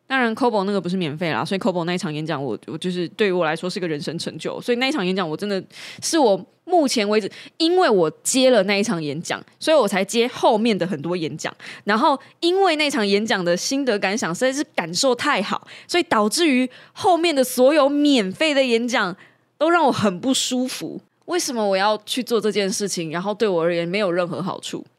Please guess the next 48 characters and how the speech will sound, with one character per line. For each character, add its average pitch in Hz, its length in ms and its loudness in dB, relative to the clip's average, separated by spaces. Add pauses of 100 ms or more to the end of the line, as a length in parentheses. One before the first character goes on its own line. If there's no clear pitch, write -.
(100)
上 262 400 -2
个 202 180 4
星 226 160 -2
期 190 200 -2
我 165 180 0
看 202 240 -2
了， 160 460 0 (260)
呃 160 260 -4
，S - 240 -4
B 202 140 -2
N 190 100 -2
的 180 120 2
演 160 200 -4
讲， - 200 -6 (140)
然 135 120 -6
后 170 340 -2 (260)
S 240 200 -6
B 226 120 -2
N 214 220 -2 (300)
无 233 120 0
论 311 120 2
是 269 100 -4
谁 165 240 0
好 160 180 -4
了 90 120 -4
，S 214 180 -2
B 196 160 -2
N 196 160 -2
或 208 140 -2
是 202 80 0
囧 135 300 -8
大， 175 200 -2
他 247 120 -2
们 240 120 -4
在 240 140 0
公 220 240 0
开 220 160 0
演 180 180 -2
讲 160 160 -4
的 123 60 -8
时 139 160 -8
候， 135 80 -2
他 208 100 -6
们 190 160 -2
会 202 120 -2
在 196 120 -2
最 190 220 -4
后 180 280 -2